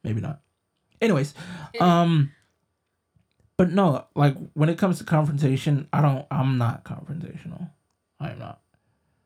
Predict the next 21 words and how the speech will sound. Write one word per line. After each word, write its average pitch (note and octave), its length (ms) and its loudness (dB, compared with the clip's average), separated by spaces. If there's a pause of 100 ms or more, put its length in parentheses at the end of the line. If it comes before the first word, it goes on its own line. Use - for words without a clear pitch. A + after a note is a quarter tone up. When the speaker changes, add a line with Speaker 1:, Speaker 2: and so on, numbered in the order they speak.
(640)
Speaker 1:
When D#3+ 260 0
you F3+ 180 4
are E3 120 0
confronted C#3+ 640 0
or B2+ 340 0
when B2+ 380 -2
you B2+ 140 -4
confront C3 400 -2
others, B2 500 -2
are B2 120 -2
you A#2+ 200 -2
usually B2+ 560 0
the B2+ 80 -4
person B2 440 -4
to C3+ 220 -2
initiate B2+ 840 -4 (160)
the A#2 100 -6
confrontation? - 840 -8 (680)
Speaker 2:
No, - 360 -20 (420)
<laughs> - 340 -20
never. D#3+ 360 -20